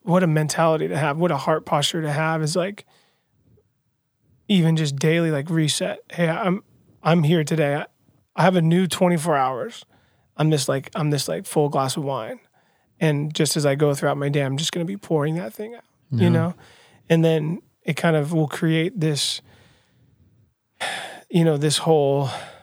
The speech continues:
Speaker 1: thread throughout your life of just pouring out, pouring out, pouring out. And, you know, one of the things too that, and I think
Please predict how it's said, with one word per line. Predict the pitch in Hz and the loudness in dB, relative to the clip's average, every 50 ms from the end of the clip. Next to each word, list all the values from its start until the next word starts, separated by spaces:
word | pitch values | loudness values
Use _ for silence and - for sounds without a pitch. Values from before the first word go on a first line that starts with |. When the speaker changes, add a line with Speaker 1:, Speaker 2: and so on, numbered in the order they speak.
| _ | _
Speaker 1:
thread | - - - 175 165 170 170 151 | -20 -4 2 4 4 4 4 0
throughout | - 165 151 135 147 | 0 0 2 2 2
your | 160 151 143 | 0 0 2
life | 147 156 151 151 156 185 - - | 4 4 4 2 0 -2 -8 -8
of | - 196 160 143 143 147 151 - - - - _ 247 202 165 | -4 -4 -2 -2 -4 -6 -10 -14 -20 -20 -20 _ -20 -10 -4
just | 156 151 135 - | -4 -4 -4 -4
pouring | - - 165 143 143 151 | -4 -2 -2 -2 -2 -4
out, | 160 151 131 - - _ | -6 -6 -8 -10 -10 _
pouring | - 175 151 143 147 160 | 0 0 0 0 0 -2
out, | 190 214 254 - | -4 -6 -8 -2
pouring | - 175 151 147 151 | -2 0 0 0 -2
out. | 165 175 196 247 - _ _ _ _ _ _ _ _ _ _ _ _ _ _ | -4 -4 -6 -10 -14 _ _ _ _ _ _ _ _ _ _ _ _ _ _
And, | - 180 180 180 170 165 156 151 - - _ _ _ _ _ _ _ _ _ _ _ _ _ _ _ _ _ _ _ _ _ _ _ _ - - _ | 2 4 4 4 4 2 0 -2 -4 -10 _ _ _ _ _ _ _ _ _ _ _ _ _ _ _ _ _ _ _ _ _ _ _ _ -20 -14 _
you | - 175 | 2 2
know, | 165 160 | 4 4
one | 147 160 170 185 | 4 4 4 4
of | 196 | 2
the | 180 151 | 0 -2
things | - - 165 160 160 147 - - | 0 0 0 2 2 0 -2 -2
too | - 202 208 190 | 0 2 2 4
that, | 175 165 156 165 - - _ _ _ | 2 2 2 0 -4 -8 _ _ _
and | - 170 143 | -2 0 0
I | 151 | 0
think | 135 - - 202 196 170 - - | -2 0 0 0 0 0 -6 -14